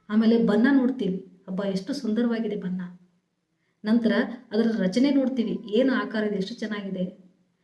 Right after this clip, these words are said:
ನಂತರ ಅದನ್ನ ಕೈ ಇಟ್ಕೊಂಡು ನೋಡ್ತೀವಿ, ಎಷ್ಟು ಭಾರ ಇದೆ. ಆಮೇಲೆ ಏನ್ ಮಾಡ್ತೀವಿ? ಇದರ ರುಚಿ ಹೇಗಿರ್ಬೇಕು, ಕಟ್ ಮಾಡಿ ತಿನ್ನೋಣ ಅಂತ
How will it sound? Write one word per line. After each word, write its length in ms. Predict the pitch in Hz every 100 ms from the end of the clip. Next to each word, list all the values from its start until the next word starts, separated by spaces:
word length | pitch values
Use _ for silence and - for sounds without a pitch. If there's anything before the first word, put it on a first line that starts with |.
| _ _ 196
ನಂತರ 360 | 226 277 277 262
ಅದನ್ನ 240 | 214 233 247 220 233
ಕೈ 220 | 226 262
ಇಟ್ಕೊಂಡು 320 | 247 254 240
ನೋಡ್ತೀವಿ, 280 | 226 226 196
ಎಷ್ಟು 300 | 185 - 254
ಭಾರ 380 | 185 175 220 262
ಇದೆ. 460 | 240 196 180 - - _ _ _ _ _ _ _ _ -
ಆಮೇಲೆ 280 | 233 285 285
ಏನ್ 100 | 277
ಮಾಡ್ತೀವಿ? 680 | 269 277 277 320 - - -
ಇದರ 180 | 214 233
ರುಚಿ 300 | 226 208 302
ಹೇಗಿರ್ಬೇಕು, 840 | 285 254 254 247 247 294 339 - -
ಕಟ್ 240 | 214 208
ಮಾಡಿ 260 | 254 262 254
ತಿನ್ನೋಣ 260 | 240 233 226
ಅಂತ 160 | 220